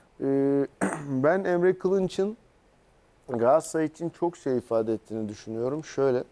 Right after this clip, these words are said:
Emre Kılınç, e, top neredeyse bir şekilde oraya gitmeye çalışıyor. Yani oyun içerisinde bakıyorum mevkisiz, tamamen, e, sanki Galatasaray'da,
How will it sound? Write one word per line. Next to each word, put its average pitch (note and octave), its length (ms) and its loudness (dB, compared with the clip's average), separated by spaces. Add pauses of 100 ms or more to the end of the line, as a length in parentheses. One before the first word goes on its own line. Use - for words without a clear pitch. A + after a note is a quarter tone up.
(1400)
Emre D#3+ 280 4
Kılınç, G#3+ 520 -2
e, D3+ 280 0
top D3+ 220 2
neredeyse F3 680 0
bir A3 80 -4
şekilde E3 460 0
oraya E3 340 4
gitmeye D3+ 440 0
çalışıyor. G#2+ 520 -2
Yani C#3 300 4
oyun G3+ 300 0
içerisinde B2 720 -2 (440)
bakıyorum F3 560 2
mevkisiz, E3+ 580 -2
tamamen, G#3 600 -2 (140)
e, D3+ 340 0
sanki G3 400 -2
Galatasaray'da, E3 920 2